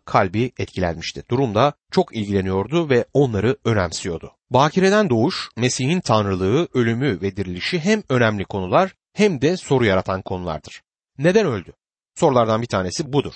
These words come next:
Bu mezmurda sorulan sorudur aynı zamanda. Yirmi ikinci mezmur birinci ayet. "Tanrım, Tanrım, beni neden terk ettin?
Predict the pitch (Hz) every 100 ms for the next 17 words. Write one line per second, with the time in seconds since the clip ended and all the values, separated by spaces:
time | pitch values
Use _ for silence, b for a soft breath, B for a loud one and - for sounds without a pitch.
0 | - _ _ 185 262 196 117 117 107 175
1 | 139 127 151 190 208 _ _ - 120 98
2 | 92 92 92 98 90 85 92 110 123 120
3 | 160 165 180 165 185 185 185 160 151 101
4 | 76 - - _ _ 190 185 117 101 131
5 | 120 85 _ _ 117 127 175 160 120 143
6 | 135 104 - 90 - 76